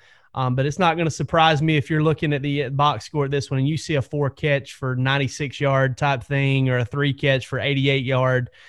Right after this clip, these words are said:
and a touchdown or two. I think Jermaine Burton is kinda getting ready to burst out. And, um, I had a source tell me this week, and, and it's something I haven't even told the junkyard yet, so you guys get it on the podcast.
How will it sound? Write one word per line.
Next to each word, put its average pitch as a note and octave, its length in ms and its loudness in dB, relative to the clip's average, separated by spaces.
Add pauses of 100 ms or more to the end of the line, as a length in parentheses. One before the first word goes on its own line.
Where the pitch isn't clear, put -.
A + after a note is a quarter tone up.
(240)
and C3 120 0
a A#2+ 40 0
touchdown C3 520 0
or A#2+ 80 0
two. C3 300 -2
I B2 60 0
think C#3 220 -2
Jermaine C3 360 2
Burton B2+ 320 0
is A#2 120 -4
kinda B2+ 220 -2
getting A#2+ 220 -2
ready B2+ 240 0
to A#2+ 80 -4
burst B2 360 -2
out. B2 340 2
And, A2+ 120 -2 (380)
um, B2 160 -2
I E3 60 2
had F3+ 100 4
a D3 40 2
source E3+ 340 0
tell E3+ 200 2
me D3+ 120 4
this D3 260 0
week, D3+ 340 0
and, B2+ 160 0
and B2+ 300 -2
it's B2 80 -4
something C#3+ 280 -4
I C#3 100 2
haven't C#3+ 180 2
even C3+ 180 0
told D3 260 2
the C3 40 -2
junkyard C3 560 0
yet, B2 200 0
so B2+ 160 -2
you B2 200 -2
guys C3+ 240 2
get C3+ 160 0
it C3+ 80 0
on B2+ 120 2
the A#2+ 80 -2
podcast. B2+ 720 0